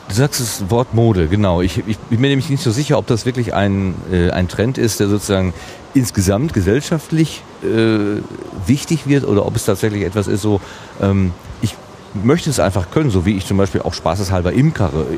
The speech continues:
imker oder so, aber nicht unbedingt, um mich da tatsächlich zu versorgen. Also die Grundversorgung läuft dann doch noch woanders her. Ich bin mir da nicht so sicher. Es gibt sicherlich auch einzelne, äh, Initiativen, die das tatsächlich versuchen,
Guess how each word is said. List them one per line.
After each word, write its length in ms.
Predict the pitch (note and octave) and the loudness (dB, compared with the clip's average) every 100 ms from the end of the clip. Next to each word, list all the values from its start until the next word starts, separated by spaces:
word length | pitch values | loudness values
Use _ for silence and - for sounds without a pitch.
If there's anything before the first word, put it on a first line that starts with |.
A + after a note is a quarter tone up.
| - | 0
imker 400 | D3+ D3 F#2 C#2 - | 0 2 0 0 -2
oder 220 | E2+ D#2+ | 0 0
so, 160 | D#2+ B1+ | 0 0
aber 140 | F2 | 0
nicht 140 | F#2+ G2+ | -2 -2
unbedingt, 360 | G#2 G#2+ G#2+ F#2+ - - | 0 2 2 0 -10 -4
um 80 | A#2 | 2
mich 140 | A2+ - | 2 2
da 120 | F2+ | -2
tatsächlich 460 | F#2+ E2+ G#2 G2 F#2 | 0 0 0 0 -2
zu 100 | - | -2
versorgen. 540 | F#2 F2 F#2 G2+ A2 | 0 2 2 2 0
Also 160 | C#2+ C2+ | -2 -4
die 120 | E2 | -6
Grundversorgung 680 | D#2 A#2 C3+ A#2+ G#2+ G#2 G2 | -2 0 2 0 2 0 2
läuft 200 | F#2 F2 | 0 0
dann 120 | E2 | 0
doch 140 | A2 B2+ | -2 -2
noch 120 | F2+ D2+ | -4 -4
woanders 420 | C#2+ D#2 D#2+ - | -4 -2 -2 -2
her. 160 | G#2 A2+ - - - - | -4 -4 -12 -16 -18 -6
Ich 120 | - B2 | -2 0
bin 180 | A#2+ C#3+ | 2 2
mir 80 | |
da 80 | B2+ | 2
nicht 120 | A#2 | 2
so 80 | A#2+ | 2
sicher. 180 | A#2+ D#3+ | 2 2
Es 80 | E2+ | 2
gibt 100 | G2 | -2
sicherlich 400 | - B2 A#2 G#2 - | -2 0 0 0 0
auch 120 | E2 | 0
einzelne, 680 | D#2+ G#2 A2+ G2 F2+ - - D#2+ | 0 -2 0 2 2 0 -6 0
äh, 140 | E2 | 2
Initiativen, 640 | D#2 G2 - F2 G2 F#2+ F2+ | 2 2 2 0 0 0 0
die 100 | F2+ | 2
das 260 | F2 - - - - | 2 0 -12 -18 -6
tatsächlich 400 | F#2+ - G2+ G2+ | -4 0 -2 0
versuchen, 580 | G#2 F2 F2 G#2 D#3 | 0 0 2 2 2